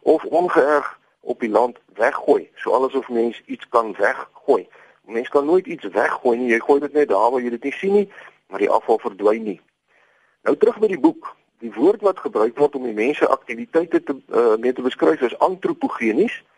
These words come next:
Met ander woorde, die antroposeen is die geologiese tydperk wat volg op die Pleistoseen en die Holoseen, en dit word gedefinieer as die afgelope honderdvyftig jaar,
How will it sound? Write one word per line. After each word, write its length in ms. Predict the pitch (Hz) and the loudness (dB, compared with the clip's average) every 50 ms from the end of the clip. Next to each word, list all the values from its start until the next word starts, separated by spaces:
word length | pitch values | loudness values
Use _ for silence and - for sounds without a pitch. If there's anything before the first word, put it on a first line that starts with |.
| _ _ _ _ _ | _ _ _ _ _
Met 140 | - 101 101 | -6 -2 0
ander 180 | 113 139 151 147 | 2 2 2 2
woorde, 220 | 139 143 139 135 | 0 2 0 0
die 140 | 120 117 - | -2 -4 -4
antroposeen 1000 | - 156 180 180 - 165 160 - 135 127 - - - 196 175 139 107 104 101 95 _ _ _ _ _ _ _ | -2 -2 -2 -2 -6 -8 -8 -8 -8 -10 -10 -8 -4 0 0 0 0 -2 -8 -14 _ _ _ _ _ _ _
is 160 | - 104 95 104 | -12 -12 -10 -4
die 160 | 107 147 196 | -2 -2 -2
geologiese 640 | 185 - 165 156 131 120 123 135 131 - 135 127 120 | 0 2 2 2 2 4 2 0 0 -2 -10 -8 -4
tydperk 420 | - 131 123 117 - 113 113 107 - | -2 -2 -2 0 0 0 0 0 0
wat 160 | 104 104 - | -2 -2 -2
volg 240 | - 180 180 - - | 0 2 2 2 2
op 160 | 135 117 - | 0 -2 -4
die 100 | 123 104 | -4 -6
Pleistoseen 720 | - 110 107 107 - - 104 - - 113 113 110 101 - _ _ _ _ _ _ _ - | -2 0 0 0 -2 -8 -16 -10 -4 0 0 0 0 -4 _ _ _ _ _ _ _ -10
en 80 | 104 | -8
die 80 | 107 110 | -4 0
Holoseen, 520 | 104 131 160 175 165 - - 170 165 156 | 2 2 4 2 2 0 0 -2 0 0
en 100 | 131 110 | 0 0
dit 140 | 104 117 113 | -2 -4 -2
word 200 | 117 120 120 - - | 2 2 0 0 -2
gedefinieer 600 | - 120 104 110 113 - 123 117 117 113 113 110 | -4 -2 -2 -2 -2 -2 -4 0 2 4 4 4
as 80 | 101 - | 2 0
die 100 | 110 - | 0 0
afgelope 360 | 113 110 - 120 117 107 101 | 0 -2 -2 -6 -4 -2 -2
honderdvyftig 680 | 98 101 127 135 - 131 - 139 131 117 - 117 104 | 0 0 0 0 0 0 0 0 0 0 -2 -6 -4
jaar, 420 | 107 107 110 107 95 78 82 - | 0 2 4 4 4 2 0 -6